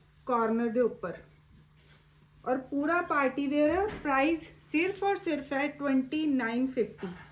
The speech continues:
वर्षा ब्रांड दे सूट है और प्राइस हैगा ट्वेंटी नाइन फिफ्टी इन्हां दा। ये आ गया सी ग्रीन कलर,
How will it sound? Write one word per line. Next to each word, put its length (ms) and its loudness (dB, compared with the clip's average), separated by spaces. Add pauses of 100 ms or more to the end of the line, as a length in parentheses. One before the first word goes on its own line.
(400)
वर्षा 500 2
ब्रांड 360 2
दे 120 0
सूट 340 -2
है 120 0 (1600)
और 200 -2
प्राइस 360 2
हैगा 260 2
ट्वेंटी 460 0
नाइन 240 2
फिफ्टी 480 -2
इन्हां 260 2
दा। 120 -2 (960)
ये 120 -2
आ 120 4
गया 200 0
सी 240 -2
ग्रीन 280 4
कलर, 340 2